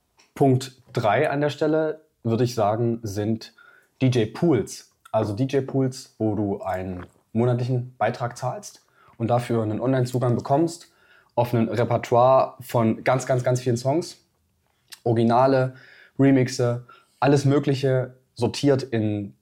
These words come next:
Top-Tracks, Top-Downloads und so weiter und dich dann dort flexibel bedienen kannst und ein unbegrenztes Download-Volumen hast, was sozusagen, ja, möglich ist mit dieser, mit diesem monatlichen Abo.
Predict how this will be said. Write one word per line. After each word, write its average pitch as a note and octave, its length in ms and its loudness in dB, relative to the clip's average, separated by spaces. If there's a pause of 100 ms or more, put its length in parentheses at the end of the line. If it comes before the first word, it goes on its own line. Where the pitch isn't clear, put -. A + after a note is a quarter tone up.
Top-Tracks, - 580 -2
Top-Downloads A#2 720 0
und C3 140 -2
so A#2 100 0
weiter B2 420 -2 (440)
und G#2+ 360 -2
dich G#2+ 120 -6
dann G#2+ 180 0
dort G#2 320 -4 (240)
flexibel C3 400 0
bedienen C3 340 2
kannst D3 300 -8
und G#2+ 220 -6
ein A2 100 -4
unbegrenztes C3+ 840 2
Download-Volumen A#2 800 2
hast, - 360 -6 (580)
was A#2+ 180 0
sozusagen, G#2+ 680 -2
ja, F2+ 140 -6
möglich F#2 300 -6
ist G2 140 -10
mit F#2+ 160 -8
dieser, F#2 400 -4 (280)
mit G#2+ 140 -4
diesem G#2 180 -2
monatlichen G2 540 -4
Abo. E2+ 320 -12